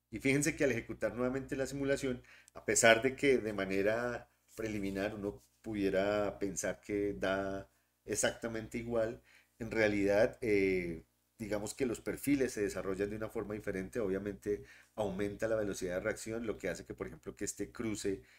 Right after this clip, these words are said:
eh, se dé a los ocho centímetros y no a los diez o diez punto cinco centímetros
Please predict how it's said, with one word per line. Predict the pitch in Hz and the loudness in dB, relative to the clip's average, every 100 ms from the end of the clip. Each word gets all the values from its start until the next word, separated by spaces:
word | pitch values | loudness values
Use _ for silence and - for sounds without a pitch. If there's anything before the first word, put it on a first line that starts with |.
| _ _ _ | _ _ _
eh, | - 98 92 92 92 | -4 0 0 -2 -2
se | - 101 | 0 2
dé | 95 95 98 101 | 2 2 2 0
a | 113 | -2
los | 107 98 | -2 -2
ocho | 92 90 104 | -4 -8 -8
centímetros | 95 101 80 117 117 107 107 101 101 | -8 -8 -8 -6 -4 -6 -6 -6 -6
y | |
no | 92 87 | -8 -6
a | |
los | 85 90 - | -6 -8 -6
diez | 104 98 101 98 | -2 0 0 -4
o | 85 82 85 | -8 -8 -8
diez | 85 | -10
punto | - 92 98 | -10 -10 -10
cinco | 95 92 98 | -10 -12 -10
centímetros | 92 - 92 85 - 92 | -12 -10 -10 -10 -12 -16